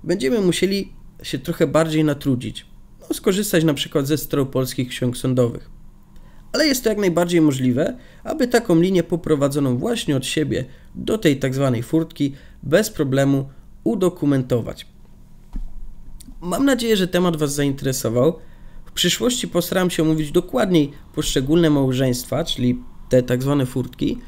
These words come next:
bo każdy z nich to jest dość ciekawy przykład.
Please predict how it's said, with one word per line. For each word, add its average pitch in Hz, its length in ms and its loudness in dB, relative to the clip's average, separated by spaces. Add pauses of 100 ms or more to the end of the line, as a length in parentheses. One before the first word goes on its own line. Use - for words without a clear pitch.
(440)
bo 214 160 -8
każdy 214 340 2
z 175 60 -2
nich 208 200 -2
to 160 100 4
jest 147 140 2
dość 147 180 -2
ciekawy 127 360 0
przykład. - 500 -6